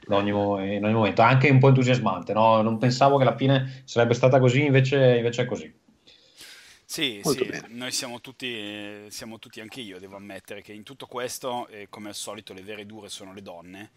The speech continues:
Speaker 2: perché noi uomini ci battiamo il petto, ehm, e io però zitto zitto mi sono provato la febbre tipo cinquanta volte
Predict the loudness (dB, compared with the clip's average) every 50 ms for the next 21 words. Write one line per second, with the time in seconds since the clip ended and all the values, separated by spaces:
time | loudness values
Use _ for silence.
0 | _ _ -20 -20 -20 -20 -20 _ -20 -18 -12 -8 -6 -6 -6 -6 -8 -10 -8 -4
1 | -2 -2 -2 -4 -6 -10 -8 -8 -10 -8 -8 -12 -10 -8 -8 -8 -8 -8 -12 -10
2 | -8 -6 -6 -6 -6 -8 -14 -12 -10 -8 -8 -8 -10 -12 _ -16 -12 -12 -10 -10
3 | -10 -12 -12 -14 -14 -14 -16 -16 -18 -18 -20 -20 -20 -20 -20 -20 -20 -20 _ -16
4 | -14 -12 -12 -12 -12 -10 -8 -8 -8 -10 -12 -16 -18 -18 -20 -18 -20 -18 -18 -16
5 | -16 -14 -14 -14 -16 -16 -16 -14 -14 -14 -14 -14 -16 -18 -16 -16 -16 -16 -18 -18
6 | -20 -20 -20 -20 -18 -18 -16 -16 -18 -18 -16 -18 -16 -14 -14 -14 -12 -14 -16 -16
7 | -16 -14 -14 -14 -14